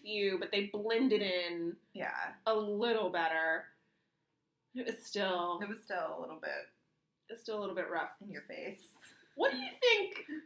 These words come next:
Speaker 1: how do you think they punish assassination conspirators on
Speaker 2: Oh,
Speaker 1: <laughs> Hades?
Speaker 2: I don't even wanna
Speaker 1: What do you
Speaker 2: know.
Speaker 1: think is gonna happen to Yifra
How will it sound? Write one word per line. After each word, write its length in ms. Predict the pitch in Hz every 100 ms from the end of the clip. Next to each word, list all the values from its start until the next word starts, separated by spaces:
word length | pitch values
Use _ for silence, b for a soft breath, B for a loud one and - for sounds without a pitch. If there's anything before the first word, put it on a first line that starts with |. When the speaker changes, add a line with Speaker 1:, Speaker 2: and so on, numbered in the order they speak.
| -
Speaker 1:
how 160 | - 571
do 100 | 698 640
you 100 | 554
think 200 | 453 -
they 240 | 392 -
punish 540 | 359 285 202 - - -
assassination 800 | 247 247 220 262 247 196 262 262
conspirators 800 | 220 262 - 208 185 170 156 190
on 340 | - 175 175 170
Speaker 2:
Oh, 300 | 180 202 190
Speaker 1:
<laughs> 20 | 175
Hades? 960 | - - - - - 330 - - - -
Speaker 2:
I 160 | 233
don't 260 | 247 208 196
even 120 | 208 190 156
wanna 240 | 185 160 -
Speaker 1:
What 260 | - 339 196
do 60 |
you 80 | -
Speaker 2:
know. 100 | -
Speaker 1:
think 160 | 285 -
is 140 | -
gonna 200 | - 269
happen 340 | - 254 262 240
to 40 |
Yifra 680 | 233 254 320 - 277 - -